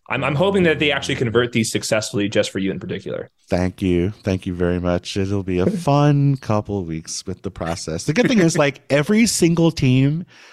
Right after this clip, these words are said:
Speaker 2: like, ev-, like, like, honestly, outside of maybe one or two,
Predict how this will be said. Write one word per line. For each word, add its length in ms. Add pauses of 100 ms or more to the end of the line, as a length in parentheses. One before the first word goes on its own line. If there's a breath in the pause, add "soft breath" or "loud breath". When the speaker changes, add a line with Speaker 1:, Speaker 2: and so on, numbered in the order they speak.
(280 loud breath)
Speaker 2:
like, 160
ev-, 160
like, 160
like, 200
honestly, 680 (920 soft breath)
outside 420
of 120
maybe 320
one 260
or 120
two, 680